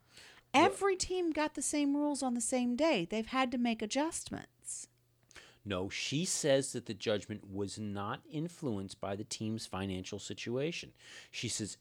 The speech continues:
Speaker 1: Any statements being made that this was taken because we are apparently in delay with our developments are wrong. We are absolutely on plan. We have not suffered any delay there. Through the change in the ownership now, of course, we have the stability and the boost you need to step up the speed we're developing at.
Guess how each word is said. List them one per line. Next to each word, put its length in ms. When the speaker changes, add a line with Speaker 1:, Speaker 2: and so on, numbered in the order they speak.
Speaker 1:
Any 260
statements 500
being 340
made 240
that 160
this 200
was 160
taken 320
because 380
we 140
are 40
apparently 560
in 140
delay 300
with 160
our 100
developments 540
are 240
wrong. 400
We 120
are 160
absolutely 600
on 240
plan. 440
We 100
have 120
not 300
suffered 460
any 240
delay 360
there. 260
Through 180
the 80
change 440
in 80
the 140
ownership 500
now, 260
of 140
course, 360
we 100
have 140
the 80
stability 600
and 140
the 60
boost 480
you 60
need 260
to 120
step 380
up 160
the 80
speed 380
we're 140
developing 540
at. 120